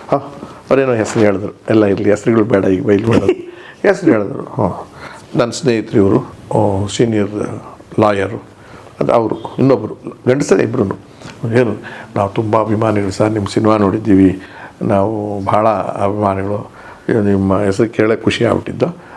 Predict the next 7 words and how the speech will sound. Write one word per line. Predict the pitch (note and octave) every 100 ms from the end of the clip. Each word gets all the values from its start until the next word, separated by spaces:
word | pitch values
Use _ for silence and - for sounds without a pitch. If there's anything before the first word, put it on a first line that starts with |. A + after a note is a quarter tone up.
| -
ಆ, | B2 G#2+
ನಮ್ಮ | G#2+ G#2+
ಮನೆಗೆ | A2 A#2+ C3 G#2 F#2+ F#2 - - -
ಊಟಕ್ಕೆ | C3+ - -
ಬರಬೇಕಲ್ಲ | - - - - - A2 - - - -
ಇವತ್ತು | G2+ F#2+
ರಾತ್ರಿ | G2+ F#2 -